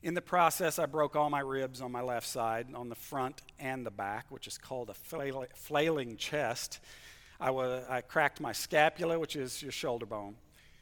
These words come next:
So eight broken bones in one shot. I was taken to a trauma center in Memphis, one of the best in the nation, I learned, and then I spent the next year recovering.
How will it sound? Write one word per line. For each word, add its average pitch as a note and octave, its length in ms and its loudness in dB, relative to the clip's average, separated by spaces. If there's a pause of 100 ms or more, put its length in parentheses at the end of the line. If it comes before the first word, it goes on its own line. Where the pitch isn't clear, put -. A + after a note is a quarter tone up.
(120)
So G3 240 -4
eight G3 240 4
broken E3+ 400 2
bones C#3+ 680 2 (120)
in C#3 140 -6
one C3 220 -2
shot. B2 600 4 (720)
I B2 80 -4
was A#2+ 160 -6
taken C#3 320 0
to C#3 360 -2
a A#2 60 -4
trauma C#3 380 2
center C#3 340 0
in B2 140 -4
Memphis, D3 580 0 (380)
one A#2 140 -6
of - 20 -6
the A2 60 -6
best A2 280 0
in A#2+ 80 -6
the A2+ 80 -4
nation, C#3 360 4
I C3+ 60 4
learned, C#3 420 0 (680)
and C#3+ 120 0
then D3 100 4
I C#3 60 4
spent B2+ 260 -4
the C#3 80 -8
next A#2+ 280 -6
year A#2 100 -8
recovering. G#2+ 500 -6